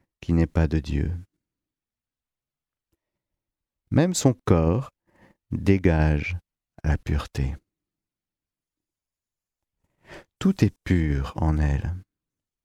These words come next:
Elle est pure dans ses pas, dans ses actions, dans son discours, dans ses regards, dans ses mouvements.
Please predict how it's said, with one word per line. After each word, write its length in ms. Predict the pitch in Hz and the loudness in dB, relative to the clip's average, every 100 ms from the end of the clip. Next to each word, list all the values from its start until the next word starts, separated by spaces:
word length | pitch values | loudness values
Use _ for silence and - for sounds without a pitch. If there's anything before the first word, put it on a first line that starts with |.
| _ _ _ - - - - - | _ _ _ -20 -20 -20 -20 -6
Elle 180 | - 107 | 0 2
est 120 | 120 | 0
pure 480 | - 165 160 131 - - | 0 4 4 4 2 -2
dans 240 | 92 85 | 0 0
ses 220 | 78 - 85 _ | 0 -2 -2 _
pas, 220 | - 156 220 _ _ _ _ _ _ _ _ _ _ _ _ _ _ _ _ _ _ - | 2 2 -2 _ _ _ _ _ _ _ _ _ _ _ _ _ _ _ _ _ _ -4
dans 180 | 85 | -2
ses 300 | 80 - 71 | -2 -4 0
actions, 480 | 101 - - - 78 - _ _ _ _ _ _ _ _ _ _ _ _ _ _ - | 0 0 -6 -4 -4 -6 _ _ _ _ _ _ _ _ _ _ _ _ _ _ -6
dans 140 | 90 | -4
son 200 | 80 90 | 0 0
discours, 920 | 90 123 - - 156 98 67 69 - _ _ _ _ _ _ _ _ _ _ _ - | 0 -2 -4 -2 0 0 -2 -8 -14 _ _ _ _ _ _ _ _ _ _ _ -10
dans 180 | 92 82 | -4 -4
ses 200 | - 90 | -2 0
regards, 720 | 95 101 82 78 78 98 - _ _ _ _ _ _ _ _ _ _ _ - | 0 0 0 0 -2 -4 -12 _ _ _ _ _ _ _ _ _ _ _ -8
dans 220 | 90 82 | -4 -2
ses 180 | 78 82 | -2 0
mouvements. 560 | 82 80 76 76 73 | 0 -2 -2 -4 -4